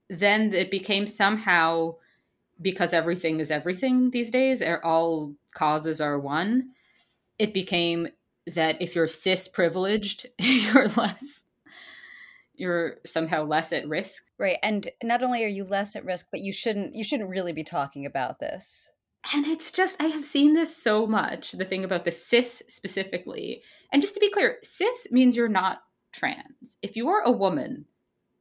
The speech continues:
Speaker 1: who is not transgender, are you, let's just, like, as a, as a sort of, like,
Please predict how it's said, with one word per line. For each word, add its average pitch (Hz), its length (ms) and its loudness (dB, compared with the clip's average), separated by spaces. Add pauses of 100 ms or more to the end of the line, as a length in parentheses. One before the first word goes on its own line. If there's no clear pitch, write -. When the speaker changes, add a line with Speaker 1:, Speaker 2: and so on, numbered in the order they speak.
(380)
Speaker 1:
who 190 160 0
is 180 160 2
not 160 420 2
transgender, 131 800 -6 (500)
are 208 100 8
you, 208 320 4
let's 247 220 4
just, 359 160 -2
like, 339 240 0
as 247 180 6
a, 233 300 4
as 214 140 2
a 220 40 -2
sort 214 220 0
of, 165 200 -2
like, 151 280 -2